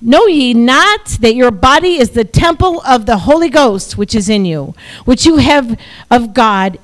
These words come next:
and you are not your own? It's his Spirit that lives in us." So wherever we go, we take him with us. Whatever we do, we take him with us. He's there with us. So the Bible says that whatever you do in word or in deed,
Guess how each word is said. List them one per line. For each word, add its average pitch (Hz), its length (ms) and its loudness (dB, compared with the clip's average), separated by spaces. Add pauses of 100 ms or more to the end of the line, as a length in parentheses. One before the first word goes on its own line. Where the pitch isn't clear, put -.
and 254 180 2
you 285 100 4
are 285 120 4
not 294 320 2
your 320 120 -2
own? 294 560 0 (460)
It's 277 160 -2
his 339 240 0
Spirit 381 480 0
that 285 180 0
lives 381 300 -2
in 214 160 0
us." - 360 -14 (300)
So 311 160 2
wherever 359 320 2
we 370 140 0
go, 349 320 4
we 311 160 -2
take - 260 0
him 285 160 2
with 349 220 -4
us. - 420 -10 (200)
Whatever 311 380 4
we 311 220 0
do, 233 680 0 (480)
we 262 160 -4
take 277 260 0
him 262 160 0
with 269 200 0
us. - 480 -12 (200)
He's 262 280 0
there 285 520 2 (680)
with 285 260 0
us. - 440 -6 (1080)
So 269 300 2
the 262 100 0
Bible 349 320 2
says 277 220 0
that 269 100 2
whatever 302 240 2
you 277 120 2
do 320 200 4
in 277 160 2
word 311 260 4
or 302 120 4
in 277 100 2
deed, 311 500 0